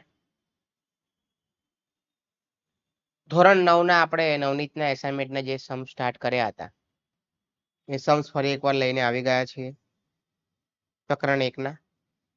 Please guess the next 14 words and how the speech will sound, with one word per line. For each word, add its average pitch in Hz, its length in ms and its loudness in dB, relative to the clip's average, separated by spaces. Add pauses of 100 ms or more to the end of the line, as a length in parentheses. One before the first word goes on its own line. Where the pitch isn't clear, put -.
(1000)
ઓકે, 151 220 -2 (140)
અને 147 220 -2
એમાં 147 220 2
આપણે 143 280 -2
પાંચ 147 200 0 (120)
દાખલાઓ 135 400 0
ગણ્યા 147 300 0
હતા 131 200 -6 (1160)
અને 135 200 -2
બીજા 139 320 0
પાંચ 139 180 0 (100)
દાખલાઓ 127 320 -2
અત્યારે 120 360 -4 (340)
ગણીશું. 104 440 -8